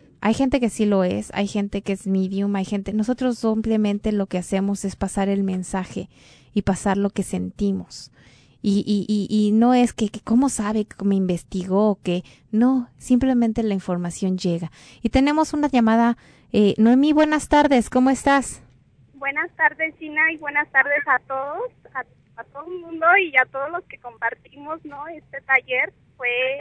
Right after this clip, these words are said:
Speaker 2: fue maravilloso y, este, y la verdad es que no tengo palabras cómo explicarlo, este, porque fue muy, muy bonito y, este, y, y es verdad lo que dice Valentín, en su parte él encontró una pieza para su,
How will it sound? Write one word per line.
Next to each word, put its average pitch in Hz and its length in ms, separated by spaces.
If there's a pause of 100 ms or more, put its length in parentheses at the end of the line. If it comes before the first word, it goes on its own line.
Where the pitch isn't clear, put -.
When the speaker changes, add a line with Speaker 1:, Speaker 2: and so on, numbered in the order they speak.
(200)
Speaker 2:
fue 277 220
maravilloso 262 880
y, 240 260
este, 214 580
y - 60
la 233 240
verdad 226 260
es - 80
que 294 100
no 285 140
tengo 269 440
palabras 247 540
cómo 254 500 (720)
explicarlo, 262 1080
este, 226 720
porque 240 300
fue 262 200
muy, 277 300
muy 285 240
bonito 285 520 (180)
y, 262 320
este, 220 680
y, 247 380
y 254 220
es 254 180
verdad 285 400
lo 277 120
que 277 140
dice 240 240 (280)
Valentín, 233 520
en 226 120 (100)
su 240 160
parte 247 340
él 285 140
encontró 262 380
una 262 180
pieza 254 380
para 240 280
su, - 280